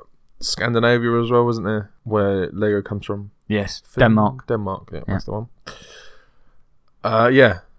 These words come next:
Speaker 1: Uh, obviously, the Florida one was Cedar, not Cedar, Cypress Gardens.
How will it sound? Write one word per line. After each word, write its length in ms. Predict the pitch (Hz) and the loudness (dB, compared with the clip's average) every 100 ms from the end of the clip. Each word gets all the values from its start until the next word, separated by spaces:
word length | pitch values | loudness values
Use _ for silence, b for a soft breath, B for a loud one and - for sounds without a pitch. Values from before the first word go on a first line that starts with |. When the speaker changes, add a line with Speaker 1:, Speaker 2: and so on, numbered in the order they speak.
| _ - | _ -4
Speaker 1:
Uh, 400 | 113 110 110 - | 2 4 4 4
obviously, 720 | 117 - 117 113 113 113 113 - | 2 2 0 0 0 -2 -6 -10
the 60 | |
Florida 280 | 120 170 156 | 4 10 10
one 460 | 139 139 135 131 131 _ - | 10 10 8 4 -2 _ -4
was 800 | 113 113 113 104 - - - - _ _ _ _ - | 4 6 6 4 -2 -10 -10 -16 _ _ _ _ -12
Cedar, 600 | - - - 131 123 117 _ _ - b b | -8 -4 0 2 0 -4 _ _ -20 b b
not 160 | 104 - | -12 -8
Cedar, 460 | 101 101 104 113 - _ _ | -6 -4 -4 -6 -14 _ _
Cypress 760 | - - - - 127 - 120 | -12 -8 0 2 2 2 -6
Gardens. 800 | - 123 117 117 117 123 - - | -2 2 4 4 0 -6 -10 -16